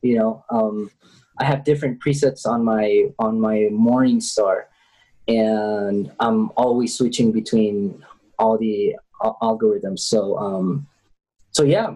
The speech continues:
I mean, my, my tone basically comes from the tape delays with that ping pong thing and a combination with, um, the, the, all the reverbs that you guys have, you know, from short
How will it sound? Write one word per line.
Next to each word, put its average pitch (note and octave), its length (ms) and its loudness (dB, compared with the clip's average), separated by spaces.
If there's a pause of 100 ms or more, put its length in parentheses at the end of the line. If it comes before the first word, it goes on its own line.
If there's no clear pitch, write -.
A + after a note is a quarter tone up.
(120)
I C3 80 -2
mean, B2 440 0 (220)
my, B2 520 0 (1400)
my D3+ 420 2
tone D3+ 360 0
basically C#3+ 460 0
comes C#3 340 -2
from C3 520 0
the B2+ 100 -2
tape C#3 320 -2
delays C3+ 520 2
with B2+ 160 -2
that - 280 -2
ping C3+ 220 0
pong B2+ 280 -2
thing B2+ 540 0
and B2+ 320 2
a A2+ 60 0
combination A#2 680 0
with, G#2+ 160 2 (340)
um, G3 540 -2 (160)
the, - 380 0
the, G#2 320 0 (100)
all A2 220 2
the G#2+ 40 0
reverbs G#2+ 420 0
that - 120 -2
you G2+ 100 -4
guys F#3 260 -2
have, - 260 -4
you - 60 -4
know, - 120 0
from A#2 220 0
short C#3 600 2